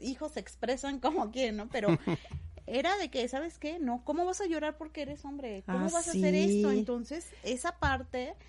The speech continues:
Speaker 1: Este, pues, se reprimían muchísimo,
Speaker 2: Claro.
Speaker 1: ¿no? Entonces, ¿cómo voy a llorar o cómo me voy a expresar, no? Hoy en
Speaker 2: Por
Speaker 1: día puedes
Speaker 2: supuesto.
Speaker 1: expresarte, pero yo creo que a eso te refieres más, ¿no? Yo creo que los dos somos ta-, em, tan emocionales, pero mu-, las mujeres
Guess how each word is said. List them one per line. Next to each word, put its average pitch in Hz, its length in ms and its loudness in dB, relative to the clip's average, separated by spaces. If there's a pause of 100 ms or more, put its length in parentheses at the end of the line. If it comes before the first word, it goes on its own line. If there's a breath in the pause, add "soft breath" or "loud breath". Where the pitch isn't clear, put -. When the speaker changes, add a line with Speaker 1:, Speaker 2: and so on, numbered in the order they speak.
(240 soft breath)
Speaker 1:
Este, 220 380 -6
pues, 208 220 -6
se 226 120 -2
reprimían 240 560 0
muchísimo, 262 680 -2
Speaker 2:
Claro. 220 200 2
Speaker 1:
¿no? 262 60 2
Entonces, 254 500 -4
¿cómo 320 240 0
voy 370 140 2
a 381 80 4
llorar 277 340 2
o 302 60 -6
cómo 277 160 -2
me 269 140 -2
voy 247 120 2
a - 20 2
expresar, 285 600 -6
no? 285 280 -4
Hoy 277 160 -6
en 302 40 -2
Speaker 2:
Por 285 80 0
Speaker 1:
día 285 160 0
puedes 254 220 -2
Speaker 2:
supuesto. 277 60 -6 (100)
Speaker 1:
expresarte, 233 640 -6 (420 soft breath)
pero 220 300 -4 (100)
yo 240 240 -4
creo 320 200 -6
que 294 100 0
a 269 80 2
eso 269 140 -6
te - 120 0
refieres 233 380 -2
más, 220 160 -2
¿no? 277 180 -2 (560)
Yo 262 200 -6
creo 330 140 -6
que 311 100 0
los 233 200 0
dos 359 200 -2
somos 359 220 -6
ta-, - 200 -10
em, 226 220 -2
tan 226 220 -2
emocionales, 254 800 -6 (220)
pero 330 200 4 (240)
mu-, 208 220 -6
las 214 160 2
mujeres 247 480 -4